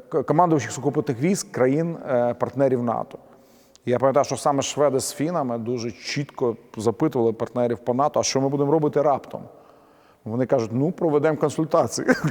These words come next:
<laughs> Каже: «Ну, консультації, каже, це супер, каже, але, ну, нам би щось типу статті п'ять». Він каже: «Ну, нема, то нема, поки,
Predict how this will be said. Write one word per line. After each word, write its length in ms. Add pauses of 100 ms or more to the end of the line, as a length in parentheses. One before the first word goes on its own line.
<laughs> 280
Каже: 380 (220)
«Ну, 120
консультації, 640
каже, 200
це 160
супер, 500
каже, 320
але, 280
ну, 520 (100)
нам 260
би 80
щось 180
типу 300
статті 300
п'ять». 340 (300)
Він 80
каже: 200
«Ну, 180 (580)
нема, 280
то 120
нема, 340
поки, 400